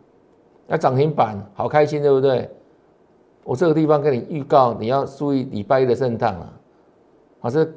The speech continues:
封关日当天涨停板很漂亮啊，漂亮封关嘛，因为这是创去年的最高点封关嘛，哈。但我跟你，请你留意，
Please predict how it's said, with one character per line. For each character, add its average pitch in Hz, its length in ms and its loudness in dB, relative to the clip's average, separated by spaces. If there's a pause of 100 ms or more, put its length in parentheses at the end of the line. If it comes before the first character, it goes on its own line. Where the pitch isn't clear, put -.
(400)
封 160 180 2
关 151 160 4
日 139 120 -2
当 139 180 2
天 135 180 0
涨 110 160 -4
停 120 120 -2
板 110 180 -2
很 104 100 -6
漂 123 220 2
亮 107 220 2
啊， - 120 -16 (640)
漂 160 140 4
亮 151 180 2
封 143 180 0
关 131 160 2
嘛， 117 280 -6
因 147 80 0
为 147 80 2
这 147 180 -2
是 135 60 -10
创 139 280 2 (520)
去 185 160 0
年 123 260 0
的 127 100 -2
最 147 160 4
高 131 200 2
点 101 180 -6
封 127 260 -4
关 113 220 0
嘛， 98 240 -8
哈。 131 260 0 (440)
但 196 120 6
我 151 60 4
跟 180 100 2
你， 156 60 2
请 151 100 0
你 160 100 2
留 143 180 6
意， 165 200 2